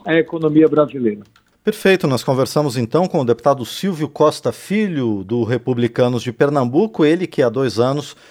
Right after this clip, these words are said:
Speaker 2: foi o relator da proposta que acabou sendo aprovada na Câmara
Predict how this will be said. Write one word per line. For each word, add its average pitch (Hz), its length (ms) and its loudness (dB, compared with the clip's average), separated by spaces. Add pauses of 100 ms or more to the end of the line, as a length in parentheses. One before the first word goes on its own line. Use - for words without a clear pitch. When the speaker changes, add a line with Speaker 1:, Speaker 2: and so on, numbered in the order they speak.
(120)
Speaker 2:
foi 151 200 2
o 147 60 6
relator 147 560 4
da 135 100 2
proposta 123 680 0
que 107 300 -4
acabou 104 360 -2
sendo 113 220 0
aprovada 110 540 0 (320)
na 123 120 -2
Câmara 143 640 2